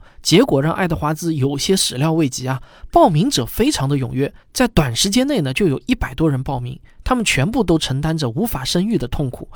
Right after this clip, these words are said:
把爱德华兹这个还没有成型的研究当成是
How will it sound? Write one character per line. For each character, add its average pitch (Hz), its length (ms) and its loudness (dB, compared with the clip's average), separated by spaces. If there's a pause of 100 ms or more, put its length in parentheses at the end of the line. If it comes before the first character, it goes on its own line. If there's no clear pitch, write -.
(180)
把 123 200 -4
爱 185 120 2
德 156 80 -2
华 139 220 -4
兹 180 160 -4
这 165 180 -2
个 131 80 -6
还 - 140 -8
没 156 120 2
有 170 80 2
成 147 240 -2
型 143 180 -2
的 185 80 2
研 120 180 -2
究 131 240 2 (260)
当 156 200 2
成 123 200 -4
是 135 260 -2